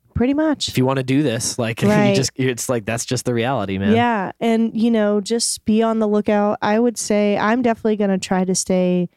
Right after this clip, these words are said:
Speaker 1: informed
Speaker 2: Yeah.
Speaker 1: about, you know, the new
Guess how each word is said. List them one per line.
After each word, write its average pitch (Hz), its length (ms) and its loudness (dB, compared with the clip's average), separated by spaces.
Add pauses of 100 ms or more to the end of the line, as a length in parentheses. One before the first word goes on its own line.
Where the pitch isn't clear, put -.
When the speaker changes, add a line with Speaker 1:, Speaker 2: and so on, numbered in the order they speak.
(200)
Speaker 1:
informed 185 760 -2 (160)
Speaker 2:
Yeah. 98 220 -4 (120)
Speaker 1:
about, 185 540 0
you 214 180 0
know, 190 220 0
the 185 160 0
new 185 520 0